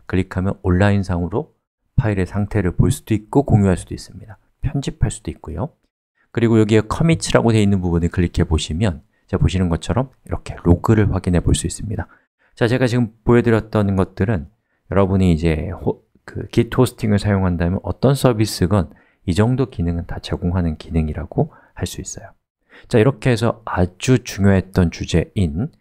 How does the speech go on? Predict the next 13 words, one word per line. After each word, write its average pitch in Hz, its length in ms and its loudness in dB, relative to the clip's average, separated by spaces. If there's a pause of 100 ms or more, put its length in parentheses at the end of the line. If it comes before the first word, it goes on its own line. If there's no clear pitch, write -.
(340)
우리가 80 360 -4 (460)
git에서 98 640 0 (480)
원격 90 480 -2
저장소로 80 640 -2 (320)
푸시하는 143 580 0
방법을 87 380 0
살펴봤고요. 82 720 -2 (460)
그럼 104 120 -2
이제부터 107 360 2
여러분은 107 500 2 (360)
작업을 101 440 2
하게 107 180 2
되면 98 480 0